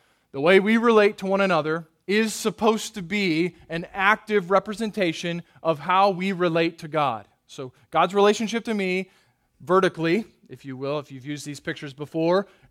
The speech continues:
directly affects my relationship to you and your relationship to one another and my relationship to others horizontally. So the vertical is intended,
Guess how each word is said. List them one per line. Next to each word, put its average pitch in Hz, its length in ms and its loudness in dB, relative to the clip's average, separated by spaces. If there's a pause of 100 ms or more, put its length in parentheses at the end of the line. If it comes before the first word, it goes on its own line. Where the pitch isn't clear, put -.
directly 185 560 4
affects 185 460 0
my 165 160 4
relationship 185 760 0
to 196 100 -10
you 190 500 0
and 143 120 -6
your 170 180 -2
relationship 180 600 -2
to 196 80 -8
one 185 160 -2
another 185 400 0 (260)
and 135 120 -12
my 139 120 0
relationship 185 680 -2
to 196 300 -2 (200)
others 185 640 2 (100)
horizontally. 160 720 0 (340)
So - 140 -14
the 147 80 -6
vertical 226 680 4 (320)
is 170 300 -2 (380)
intended, 185 680 2